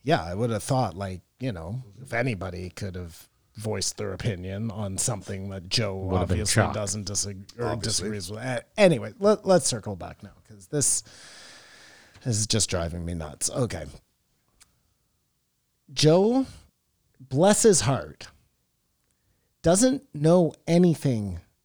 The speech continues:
Speaker 1: about anything to do with Sasquatch. He did his whole little, uh, thing on television there. The, uh, Joe Questions Everything,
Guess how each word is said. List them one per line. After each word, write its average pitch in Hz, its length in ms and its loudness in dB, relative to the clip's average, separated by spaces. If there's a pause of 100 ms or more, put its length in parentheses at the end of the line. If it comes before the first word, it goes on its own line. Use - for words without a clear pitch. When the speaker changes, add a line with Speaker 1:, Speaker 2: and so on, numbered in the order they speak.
(140)
Speaker 1:
about 117 420 -2 (560)
anything 113 640 -4
to 113 140 -6
do 101 180 -6
with 95 160 -10
Sasquatch. - 720 -10 (440)
He 233 760 2 (420)
did 175 220 6
his 143 280 4
whole 170 360 4
little, 185 480 4 (180)
uh, 131 240 2
thing 135 480 2 (100)
on 117 440 0
television 101 640 -4
there. 101 320 -4 (1040)
The, 110 380 -2
uh, 95 200 -2
Joe 104 320 -2
Questions 104 600 -4
Everything, 90 600 -10